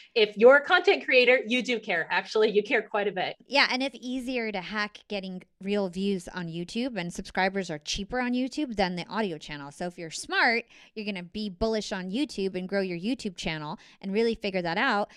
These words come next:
Speaker 2: so that you can start to sell your show as a simulcast, because before we know it, live streams are gonna be counted towards sponsorships. YouTube's gonna be counted towards sponsorships, and so is your audio channels, and all of that is gonna be standardized and tracked before we know it. And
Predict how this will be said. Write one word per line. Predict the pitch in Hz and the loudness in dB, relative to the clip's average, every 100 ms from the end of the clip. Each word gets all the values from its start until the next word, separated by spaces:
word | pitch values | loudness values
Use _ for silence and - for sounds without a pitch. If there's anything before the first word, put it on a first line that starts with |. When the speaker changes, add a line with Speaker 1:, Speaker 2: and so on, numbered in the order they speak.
| _ | _
Speaker 2:
so | - 214 | -8 -4
that | 185 | -4
you | 214 | -4
can | 226 | -10
start | 202 202 | -8 -8
to | 196 | -10
sell | - 196 196 | -6 -2 0
your | 202 | -2
show | - 175 | -2 -4
as | 165 | -4
a | 170 | -4
simulcast, | 170 170 156 - 147 - | -4 -4 -4 -4 -6 -6
because | 185 - 220 185 - _ | -10 -6 -6 -6 -12 _
before | 226 214 - 269 285 | -10 -10 -4 -2 -2
we | 262 | -2
know | 208 190 | 0 2
it, | 233 269 - - - _ | 2 2 -4 -20 -20 _
live | 165 185 214 208 | -6 0 0 0
streams | - 233 233 220 | 0 0 2 0
are | |
gonna | 214 214 | -2 -4
be | 214 | -4
counted | 220 214 208 | -4 -4 -4
towards | 208 202 - | -2 -4 -2
sponsorships. | 196 196 190 202 190 - - - - _ _ | -4 -2 -2 -2 -2 -8 -20 -20 -20 _ _
YouTube's | 180 220 226 196 | -4 -2 -2 -2
gonna | 220 208 | 0 2
be | 202 | 2
counted | 190 190 180 | 0 0 0
towards | 190 185 - | 0 0 0
sponsorships, | 185 185 185 180 190 - - _ _ _ | -4 -2 -4 -2 -2 -4 -18 _ _ _
and | 190 | -12
so | - 202 | -4 -2
is | 190 180 | -2 0
your | 190 - | -2 -2
audio | 165 170 | -4 -4
channels, | 165 180 170 165 180 | -4 -6 -4 -4 -4
and | 175 | -4
all | - 214 | 0 0
of | 214 | 0
that | 190 | 0
is | 185 | -2
gonna | - 180 | -4 -6
be | 180 | -6
standardized | 175 170 160 165 160 156 147 | -8 -10 -6 -4 -2 -4 -6
and | 151 | -10
tracked | - 143 - | -6 -6 -6
before | 180 160 214 196 | -10 -4 -2 -2
we | 185 | -2
know | 165 156 | -4 -2
it. | 151 - | -4 -4
And | 202 | -6